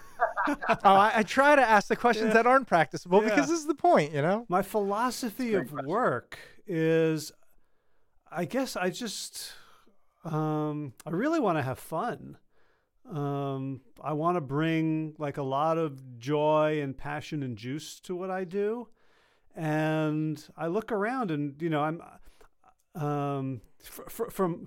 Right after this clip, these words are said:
Speaker 2: if Peter co-, gives a shout out to his mother, my mother, um, also is a, a Holocaust survivor. I grew up with a lot of, um, sort of epigenetic D N A that was very negative.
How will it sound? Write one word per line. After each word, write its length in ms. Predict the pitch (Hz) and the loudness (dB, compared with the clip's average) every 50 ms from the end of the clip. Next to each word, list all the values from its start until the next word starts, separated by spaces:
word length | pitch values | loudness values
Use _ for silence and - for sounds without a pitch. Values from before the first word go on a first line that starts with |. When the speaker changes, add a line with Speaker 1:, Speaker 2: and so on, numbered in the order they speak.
| - | -8
Speaker 2:
if 120 | - 175 - | -6 -6 -4
Peter 200 | - 208 202 190 | -2 -2 -2 -2
co-, 300 | 160 156 - - - 196 | -4 -6 -10 -12 -10 -10
gives 280 | - 147 170 180 156 165 | -6 -6 -6 -4 -4 -6
a 40 | 165 | -8
shout 240 | - - 185 170 | -4 -2 -2 -2
out 100 | 165 160 135 | -2 -2 -2
to 60 | 151 | -2
his 160 | 170 226 208 | -2 -2 0
mother, 240 | 190 175 156 147 143 - - - - - - - | 2 2 2 0 0 -6 -12 -20 -20 -20 -16 -8
my 180 | 170 185 220 254 | -4 -2 -2 0
mother, 420 | 262 262 233 220 214 202 202 - - | 0 0 0 0 0 0 -2 -4 -6
um, 800 | 175 151 147 143 143 143 143 135 143 160 - 214 165 202 160 139 - | -6 -4 -2 -2 -2 -4 -6 -8 -10 -12 -14 -14 -12 -10 -10 -10 -6
also 300 | 180 175 180 - 180 160 | -4 -4 -4 -2 -2 -2
is 120 | 143 123 151 | -2 0 -2
a, 40 | |
a 460 | 139 143 - 151 147 143 143 147 160 - | -2 -2 -4 -6 -6 -6 -6 -6 -6 -2
Holocaust 500 | 170 220 233 208 - - 160 147 - - | 0 2 2 0 0 -4 -6 -6 -6 -6
survivor. 560 | 160 139 127 131 131 131 127 123 131 139 147 - | -6 -4 -2 -2 -2 -2 -2 -4 -6 -8 -8 -8
I 160 | - 185 214 | -8 -8 -8
grew 260 | 208 247 247 226 202 | -6 -4 -4 -2 0
up 280 | 196 175 175 175 - - - - - - _ - | 0 0 -2 -2 -6 -8 -8 -8 -10 -16 _ -6
with 140 | - 156 131 | -4 -2 -2
a 60 | 151 | -2
lot 440 | 151 143 147 156 165 175 185 185 175 | -4 -4 -4 -2 0 0 0 2 2
of, 340 | 175 170 160 143 127 - - - | 0 0 -2 -4 -8 -14 -16 -10
um, 540 | 196 147 147 139 143 139 135 131 135 139 135 - - - | -4 -2 -2 0 0 -2 -2 -4 -6 -6 -8 -12 -18 -10
sort 220 | - 170 156 147 | -4 -4 -4 -4
of 60 | 180 | -2
epigenetic 960 | - 196 185 202 190 170 135 131 165 160 151 151 156 151 160 151 151 - - - - - _ _ _ _ _ _ - 170 117 | -4 -4 -4 -2 -4 -4 -2 -2 0 0 2 0 0 0 -2 -4 -6 -8 -14 -20 -20 -20 _ _ _ _ _ _ -16 -12 -6
D 200 | 113 170 175 175 | -2 0 2 2
N 160 | 170 160 160 | 2 2 2
A 200 | 160 160 156 151 | 2 2 2 0
that 100 | 147 147 | 0 -2
was 180 | 131 139 120 120 | -4 -6 -6 -6
very 300 | 120 151 180 214 214 202 | -4 -4 -2 -2 -2 -2
negative. 720 | 175 151 143 139 123 117 113 113 110 - - - - | -2 -2 -2 -2 -4 -6 -6 -10 -12 -16 -18 -20 -20